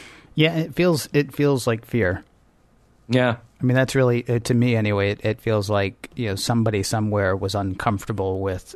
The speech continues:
Speaker 1: you know, the kind of backlash that this might generate.
Speaker 2: Yeah.
Speaker 1: Now, I will
Speaker 2: Yeah.
Speaker 1: say, and that you're right, I, I don't know if we're gonna get letters or if you were saying that is about, you know, uh, talking about the nineteen sixties. I will say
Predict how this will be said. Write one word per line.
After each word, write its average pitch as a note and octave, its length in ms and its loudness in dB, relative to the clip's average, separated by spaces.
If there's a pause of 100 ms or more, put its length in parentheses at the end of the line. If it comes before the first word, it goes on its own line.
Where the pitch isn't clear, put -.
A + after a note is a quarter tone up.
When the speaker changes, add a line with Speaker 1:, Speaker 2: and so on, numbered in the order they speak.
Speaker 1:
you A2+ 100 -6
know, F#2+ 140 -6
the A2+ 80 -6
kind G#2+ 200 -4
of F#2 80 -6
backlash F#2+ 560 -6
that - 60 -12
this G2+ 220 -8
might F#2 180 -6
generate. - 540 -8 (560)
Speaker 2:
Yeah. C3 260 0 (460)
Speaker 1:
Now, D#3+ 100 2
I F3 80 2
will F#3 140 4
Speaker 2:
Yeah. G#3+ 60 6
Speaker 1:
say, A2 420 0 (480)
and C#3 200 4
that C#3+ 100 2
you're D3 180 2
right, A2+ 360 2
I, B2 100 0 (120)
I B2+ 60 2
don't D3 100 4
know C3+ 100 6
if A2 60 0
we're B2+ 180 2
gonna B2 140 2
get A2 180 0
letters G#2+ 360 0
or G#2+ 100 2
if G2+ 100 -4
you A2+ 120 -2
were G#2+ 100 0
saying G#2 280 -2
that G2+ 240 -2
is G#2 120 -4
about, G2+ 300 -4
you A#2 80 -2
know, F#2 180 -4 (220)
uh, - 60 -8 (100)
talking A2 220 -2
about G2+ 180 -2
the G#2 80 -6
nineteen F#2 380 -6
sixties. - 580 -10
I B2+ 100 0
will D#3 220 2
say A2 360 0